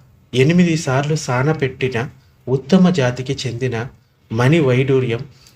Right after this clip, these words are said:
కాషాయపు రంగు కంబళంలో పెట్టబడి అందులో నుంచి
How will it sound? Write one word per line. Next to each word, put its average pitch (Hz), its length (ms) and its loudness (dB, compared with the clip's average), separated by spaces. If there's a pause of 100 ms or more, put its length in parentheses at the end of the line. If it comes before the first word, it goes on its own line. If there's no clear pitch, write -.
(160)
కాషాయపు 156 640 2
రంగు 123 320 -4
కంబళంలో 123 720 -4
పెట్టబడి 117 720 -4 (540)
అందులో 143 480 4
నుంచి 139 500 -4